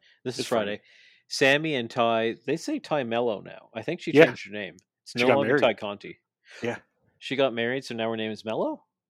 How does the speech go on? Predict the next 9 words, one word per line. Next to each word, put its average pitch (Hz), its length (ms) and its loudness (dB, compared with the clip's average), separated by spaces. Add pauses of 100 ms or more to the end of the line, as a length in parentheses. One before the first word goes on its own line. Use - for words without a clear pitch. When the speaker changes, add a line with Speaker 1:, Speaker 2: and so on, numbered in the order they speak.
(140)
Speaker 2:
Yep. 160 200 2 (960)
I 135 60 -4
guess 135 160 2
that's 127 220 0
Sammy's 127 380 2
shoot - 280 -4 (180)
last 123 220 0
name, 127 200 -2
probably. 110 360 -4